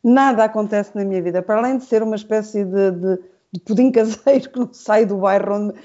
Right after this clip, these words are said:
Ou seja, eu quando estava em Lisboa, eu, na verdade, nunca saía do meu bairro. É muito difícil eu sair do meu bairro. E mesmo as viagens eu faço por razões, eh, profissionais. Eu digo sempre: eu não gosto de viajar, eu não sou uma viajante. Eu sou rotineira, eu, eu gosto de comprar o pão sempre no mesmo sítio.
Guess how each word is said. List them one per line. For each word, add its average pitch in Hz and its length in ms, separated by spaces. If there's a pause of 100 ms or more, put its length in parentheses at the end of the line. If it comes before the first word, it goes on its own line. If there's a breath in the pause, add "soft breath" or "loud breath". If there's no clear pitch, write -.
(160 loud breath)
Ou 220 100
seja, 220 180
eu 220 80
quando 269 240
estava 233 300
em 226 100
Lisboa, 220 280
eu, 247 40
na 254 80
verdade, 233 300
nunca 247 240
saía 247 200
do 233 80
meu 240 160
bairro. 214 380
É 190 60
muito 220 280
difícil 220 400
eu 208 100
sair 208 200
do 202 80
meu 202 180
bairro. 196 240 (300 soft breath)
E - 60
mesmo 262 260
as 262 80
viagens 240 400
eu 226 80
faço 220 300
por 196 100
razões, 208 340 (420)
eh, 202 160
profissionais. 214 680 (320 soft breath)
Eu 202 80
digo 226 160
sempre: 226 260
eu 220 40
não 220 140
gosto 220 200
de - 40
viajar, 202 280
eu 220 80
não 208 100
sou 220 140
uma 220 140
viajante. 196 580 (480)
Eu - 100
sou 269 180
rotineira, 226 680
eu, 214 240
eu 202 140
gosto 220 420
de - 60
comprar 208 360
o 202 60
pão 202 200
sempre 196 240
no 202 80
mesmo 190 260
sítio. 214 580